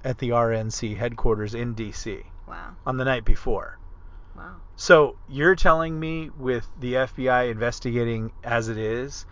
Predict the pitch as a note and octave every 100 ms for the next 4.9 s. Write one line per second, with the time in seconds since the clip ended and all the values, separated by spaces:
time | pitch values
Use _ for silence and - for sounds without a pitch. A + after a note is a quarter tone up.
0 | - - - - - B2+ B2 A2 C3 C3+
1 | C3+ B2+ A#2 B2+ B2 A#2+ - - A#2+ A#2
2 | A2+ A#2+ A2+ - G#2 A2 - B2 C3 -
3 | - - A2+ A2+ - B2 - - - -
4 | - A#3+ - - - A#2+ A2+ B2+